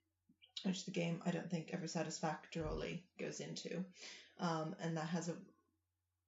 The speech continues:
the effect of turning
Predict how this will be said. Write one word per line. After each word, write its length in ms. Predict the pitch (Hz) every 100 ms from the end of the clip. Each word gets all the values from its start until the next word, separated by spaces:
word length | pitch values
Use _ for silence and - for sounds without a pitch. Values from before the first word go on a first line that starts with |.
| -
the 140 | 185 165
effect 540 | - 170 156 - - -
of 380 | 160 151 143 160 - - _ _ _ _ _ _ _ _ _ _ _
turning 560 | - 202 175 165 156